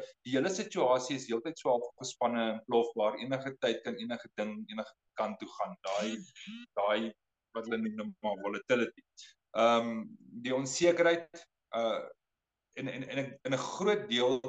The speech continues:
ehm, van die boek fokus ek op onsekerheid en hoe om onsekerheid te, te werk. Eh, ek dink die ander drie eienskappe het ek dalk so 'n bietjie afgeskeep. My groot fokus was op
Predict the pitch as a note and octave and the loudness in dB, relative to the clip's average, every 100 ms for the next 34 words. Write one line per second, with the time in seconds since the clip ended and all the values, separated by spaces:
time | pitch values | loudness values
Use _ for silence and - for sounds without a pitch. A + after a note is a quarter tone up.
0 | - _ _ _ _ A2 A2 A2 A2 - | -10 _ _ _ _ 0 4 4 0 -6
1 | - B2 A2+ A#2 C3+ - - D3 C#3+ D3 | -4 -4 -2 -2 -4 -6 -2 0 2 0
2 | C#3 B2 - - _ - C#3+ - - D#3+ | 0 -2 -6 -16 _ -6 -6 -4 -2 -4
3 | D3 E3 E3 E3+ F#3 - B2 G#2+ C#3 C#3+ | -4 -4 0 0 -2 -6 -6 0 2 2
4 | C#3 C3+ C3+ - D3+ - B2+ A#2 - A2+ | 0 -6 -4 -2 0 2 0 -2 -2 -4
5 | A#2 G2+ F#2 E2 - _ G2 G#2 F#2+ - | -4 -4 -4 -6 -10 _ -4 -2 -4 -6
6 | - _ _ - B2+ C3 - _ _ _ | -12 _ _ -10 -8 -8 -18 _ _ _
7 | B2+ B2+ C#3 C#3 G#2+ A#2+ C3 C#3 B2+ B2 | -4 0 0 -2 -4 0 2 2 0 -2
8 | - B2+ A#2+ - - A2+ A2+ A#2+ A2 - | 2 2 0 -6 0 0 0 -4 -8 -2
9 | A2 - - - - - A2+ - G#2+ - | -2 -2 -8 -10 -10 -6 -8 -6 -6 -2
10 | C#3+ C#3 C#3 B2+ C3+ A2 - - | -2 -2 -4 -4 -2 -2 -2 -6